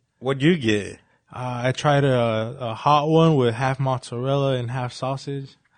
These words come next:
Speaker 2: And then I tried a full mozza-, or no, a, a full beef one on the regular one. And then
Speaker 1: Oh, like a beef dog?
Speaker 2: Yeah, a straight
Speaker 1: Okay.
Speaker 2: beef dog. And then the last one was, uh, I think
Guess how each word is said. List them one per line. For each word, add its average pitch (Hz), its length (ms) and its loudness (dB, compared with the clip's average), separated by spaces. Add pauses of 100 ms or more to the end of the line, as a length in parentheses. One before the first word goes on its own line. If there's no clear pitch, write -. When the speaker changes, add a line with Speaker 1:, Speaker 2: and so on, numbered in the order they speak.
(320)
Speaker 2:
And 120 140 -6
then 117 100 -2
I 113 120 -6
tried 117 320 -4
a 104 80 -10
full 131 320 0
mozza-, 123 440 -4
or 117 600 -6
no, 135 180 2
a, 117 440 -2
a 123 60 -8
full 139 300 2
beef 151 320 0
one 156 380 -6
on 120 240 -4
the 117 100 -4
regular 127 480 -2
one. 139 220 -2 (200)
And 127 220 -8
then 113 420 -8
Speaker 1:
Oh, 107 120 -4
like 110 240 -4
a 107 60 -8
beef 123 280 -6
dog? 180 320 2 (400)
Speaker 2:
Yeah, 147 200 -8 (100)
a 135 80 -16
straight - 220 -14
Speaker 1:
Okay. 117 240 -4
Speaker 2:
beef 110 120 -12
dog. 131 280 -8
And 120 180 -12
then 113 420 -12
the 117 100 -8
last 117 400 -4
one 127 220 -4
was, 117 240 -6
uh, 117 460 -8
I - 760 -20
think 123 200 -4